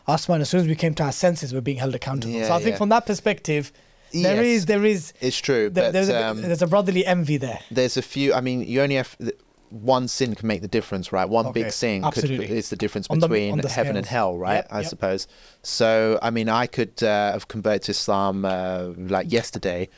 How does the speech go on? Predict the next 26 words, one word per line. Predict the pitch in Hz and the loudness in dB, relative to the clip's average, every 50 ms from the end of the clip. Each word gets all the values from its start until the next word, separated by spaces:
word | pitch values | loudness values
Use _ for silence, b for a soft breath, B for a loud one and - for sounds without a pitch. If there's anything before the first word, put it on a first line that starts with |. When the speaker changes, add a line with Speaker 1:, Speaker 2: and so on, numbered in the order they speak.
| b b b | b b b
Speaker 2:
and | - 107 | -4 -4
okay, | 107 - 117 107 | -2 0 0 -2
you | 98 98 98 | 0 -2 -4
could | - - - | -6 -6 -2
say | - 110 | 0 0
I'm | 98 98 95 98 | 0 0 -2 -4
clean, | - - 117 107 | -4 -4 -4 -2
but | 95 101 | -2 -2
then | 104 104 | 0 0
I | 104 101 | -2 -2
do | - 107 | -2 -4
some | 104 - - 104 98 101 | -4 -4 -4 -6 -6 -4
nasty | 107 117 113 113 110 - - 104 | -2 -2 0 -2 -2 -2 -6 -6
sin | - - - 113 104 104 95 - b b b 104 | -4 -2 -2 -2 -2 -4 -6 -10 b b b -12
in | 101 | -6
twenty-four | - - 117 107 - - 104 107 | -2 -2 -2 -2 0 0 2 4
hours, | 110 110 101 95 90 92 90 87 - | 4 4 2 0 -2 -4 -6 -6 -8
and | - 104 | -8 -6
then | 104 98 | -6 -6
I | 95 90 | -6 -4
die | - 113 107 104 101 92 | -2 0 0 0 0 -2
or | 87 - | -4 -6
something. | - 90 90 - 90 92 | -6 -6 -6 -4 -4 -4
Speaker 1:
True. | 85 131 113 | -4 -6 -8
Speaker 2:
Do | |
you | 110 | -10